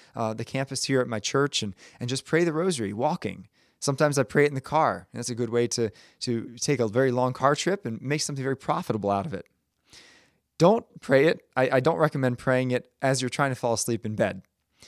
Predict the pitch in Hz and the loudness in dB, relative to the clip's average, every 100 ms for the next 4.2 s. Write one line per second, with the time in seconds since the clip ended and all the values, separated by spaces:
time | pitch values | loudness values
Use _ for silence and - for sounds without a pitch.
0 | _ - - 160 147 175 151 135 131 135 | _ -6 0 0 4 4 4 0 -2 0
1 | - 127 123 - - 123 117 - 120 175 | 2 2 2 -4 -2 -2 -2 2 4 4
2 | 156 139 131 123 113 113 127 147 135 123 | 2 0 -2 -2 -2 2 4 4 4 0
3 | 135 113 104 - 120 127 - 156 147 - | -2 -2 -4 0 -2 -2 -4 -2 -2 -2
4 | 120 113 | -2 -2